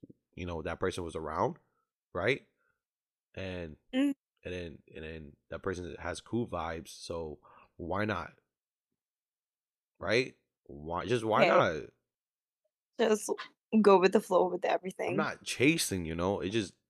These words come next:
Speaker 1: it's just there. We
Speaker 2: But
Speaker 1: just, good
Speaker 2: she, she
Speaker 1: conversation.
Speaker 2: just happened to be there?
Speaker 1: Yeah, she just happened to be there. Like, it, it's not like,
Speaker 2: Mm-hmm.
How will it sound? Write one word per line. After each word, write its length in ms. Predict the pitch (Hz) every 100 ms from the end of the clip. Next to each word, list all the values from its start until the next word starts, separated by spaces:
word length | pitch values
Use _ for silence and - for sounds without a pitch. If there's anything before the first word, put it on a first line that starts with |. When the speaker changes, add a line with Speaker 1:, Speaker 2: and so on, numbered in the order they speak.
| _ _
Speaker 1:
it's 180 | - 95
just 200 | 92 -
there. 400 | 87 95 135 -
We 120 | 76 78
Speaker 2:
But 200 | 220 214
Speaker 1:
just, 120 | - _ _ _ _ -
good 60 |
Speaker 2:
she, 60 | 220
she 60 | -
Speaker 1:
conversation. 680 | 92 92 95 92 - - 202
Speaker 2:
just 180 | 202 -
happened 300 | 185 - 208
to 60 | - 233
be 100 | 226
there? 300 | 233 233 254 _ _ _ _ _ _ -
Speaker 1:
Yeah, 160 | 190
she 140 | - 220
just 200 | 175 -
happened 240 | 80 80
to 60 | 92
be 100 | 147
there. 220 | 131 71 _ -
Like, 240 | 90 90 _ _ -
it, 160 | 95 90
it's 120 | 110
not 160 | 151 135
like, 140 | 113
Speaker 2:
Mm-hmm. 260 | 98 95 -